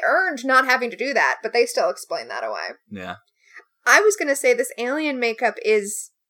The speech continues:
Speaker 1: so lazy. It's as lazy as the alien makeup that I did my freshman year of college when I went to, like, an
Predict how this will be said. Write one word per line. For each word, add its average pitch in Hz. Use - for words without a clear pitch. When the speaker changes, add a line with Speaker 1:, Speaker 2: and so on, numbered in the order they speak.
Speaker 1:
so 254
lazy. 226
It's 202
as 226
lazy 226
as 220
the 214
alien 220
makeup 208
that 202
I 208
did 202
my 202
freshman 214
year 202
of 185
college 202
when 214
I 208
went 202
to, 233
like, 190
an 202